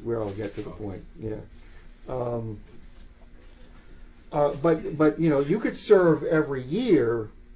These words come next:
Speaker 1: if you were elected, uh, in the ten or the three, but you had to get elected every year, right? And very often there would be power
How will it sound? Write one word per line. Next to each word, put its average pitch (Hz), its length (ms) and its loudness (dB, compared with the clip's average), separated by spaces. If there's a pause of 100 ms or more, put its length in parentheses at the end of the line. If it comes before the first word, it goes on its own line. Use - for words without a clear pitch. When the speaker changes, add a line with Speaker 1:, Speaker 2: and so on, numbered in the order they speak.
(960)
Speaker 1:
if 131 120 -6
you 147 120 2
were 123 140 0
elected, 120 760 0 (920)
uh, 123 220 -2 (120)
in 131 240 -2
the 120 120 -6 (100)
ten 135 460 -4 (160)
or 117 100 -2
the 110 220 -8
three, 120 240 -2 (100)
but 120 100 -6
you 135 80 0
had 143 120 2
to 131 40 -12
get 127 140 -2
elected 120 380 -4
every 98 180 -8
year, 90 180 -12 (960)
right? 110 300 -8 (300)
And 120 220 -4
very 139 200 4
often 123 360 -2
there 113 120 0
would 107 120 -2
be 104 140 -6 (160)
power 120 340 -2